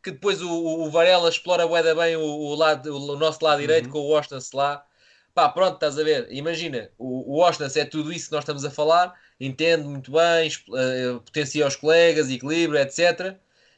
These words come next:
Speaker 1: Ah, mas depois, mas depois é assim, se ele não ficar, eh, rotinado numa, eh, imagina, ele até pode dizer assim, "O Washington é o nosso defesa esquerdo para a época, ou o nosso defesa direito." Pá, então vai jogar ali.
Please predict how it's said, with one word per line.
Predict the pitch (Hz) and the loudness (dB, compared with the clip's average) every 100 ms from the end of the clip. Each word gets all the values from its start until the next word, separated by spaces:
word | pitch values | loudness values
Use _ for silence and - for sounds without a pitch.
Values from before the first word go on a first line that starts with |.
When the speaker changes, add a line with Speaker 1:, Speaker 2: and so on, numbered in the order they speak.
| _ | _
Speaker 1:
Ah, | 165 170 175 175 175 175 175 165 | 2 4 4 4 2 2 -2 -8
mas | - 165 | -4 -4
depois, | - 147 151 143 | -2 -4 -4 -6
mas | 120 104 | -14 -12
depois | - 113 | -10 -6
é | |
assim, | 120 135 107 | -6 -8 -14
se | - 123 | -6 -2
ele | 117 | 0
não | 123 | -2
ficar, | 123 123 147 139 117 - | -4 0 4 4 0 -4
eh, | 110 113 110 107 104 101 110 | -2 0 0 -4 -8 -10 -8
rotinado | 135 135 143 156 147 | -8 -6 0 2 2
numa, | 135 139 135 - - - | 0 -6 -8 -10 -20 -2
eh, | 214 | -2
imagina, | 233 254 226 135 107 _ _ | 0 0 -2 -4 -8 _ _
ele | 269 269 | 0 0
até | - 202 | 0 -2
pode | - 208 | -2 -4
dizer | 196 - | -4 -8
assim, | - 156 123 | -8 -10 -8
"O | 135 | 0
Washington | 180 - 202 208 | 0 0 -6 -6
é | |
o | 202 | -4
nosso | 202 202 | -4 -4
defesa | 202 | -6
esquerdo | 196 214 196 | -6 -8 -4
para | 196 | -2
a | 180 | 0
época, | 185 - | 0 -2
ou | 123 151 | 0 2
o | |
nosso | 160 160 | 2 0
defesa | - 165 165 | -2 -10 -4
direito." | 170 160 - _ _ _ _ _ | -2 -2 -4 _ _ _ _ _
Pá, | 208 131 | -2 0
então | 131 151 190 214 160 | -2 0 0 -2 0
vai | 220 | 0
jogar | 196 220 220 | 2 -2 -2
ali. | 202 214 113 | -4 -12 -14